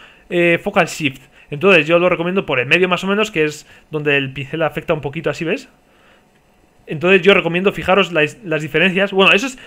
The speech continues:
según pa' qué, ¿eh? Pa-, según pa' qué queréis, eh, sirve una cosa u otra. Pero bueno,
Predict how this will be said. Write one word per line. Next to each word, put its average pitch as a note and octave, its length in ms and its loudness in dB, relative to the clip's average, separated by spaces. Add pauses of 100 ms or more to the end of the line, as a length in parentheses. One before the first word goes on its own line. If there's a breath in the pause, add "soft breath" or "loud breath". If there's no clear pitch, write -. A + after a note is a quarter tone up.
(120 loud breath)
según G#3 280 0
pa' F#3 140 4
qué, E3 240 4
¿eh? F3 60 -2
Pa-, C#3+ 540 0
según D#3+ 300 -8
pa' F3+ 100 2
qué F3+ 100 -8
queréis, G3 400 0
eh, C#3+ 680 -2 (120)
sirve F3+ 300 -6
una F#3 140 -2
cosa F3+ 200 -2
u - 20 2
otra. C#3+ 240 -2
Pero D3 140 -2
bueno, C#3+ 200 -2